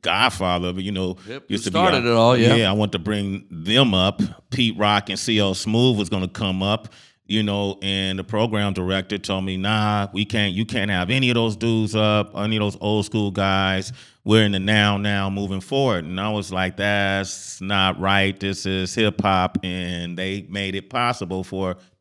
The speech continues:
Speaker 1: this station to exist, and there's no way I'ma turn my back on D J Premier,
Speaker 2: Mm-hmm.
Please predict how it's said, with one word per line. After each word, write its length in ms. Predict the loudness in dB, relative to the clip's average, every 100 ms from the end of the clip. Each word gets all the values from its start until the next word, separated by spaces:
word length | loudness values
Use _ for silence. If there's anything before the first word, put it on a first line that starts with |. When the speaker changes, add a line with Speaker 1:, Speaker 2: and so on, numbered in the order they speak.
| 2
Speaker 1:
this 220 | 2 2
station 440 | 2 4 2 -4
to 160 | -2 0
exist, 520 | 0 2 4 4 -2 -18 -20 _
and 140 | -6 -2
there's 160 | 0
no 340 | 2 8 10 10
way 520 | 10 6 4 0 -8 -20 _ _ _
I'ma 180 | -6 -6
turn 260 | -2 0 0
my 140 | -2
back 340 | 2 2 2 0
on 220 | -4 -2
D 200 | 2 2
J 220 | 6 4
Premier, 640 | 4 0 4 6 6 2 -2 -12
Speaker 2:
Mm-hmm. 320 | -16 -14 -14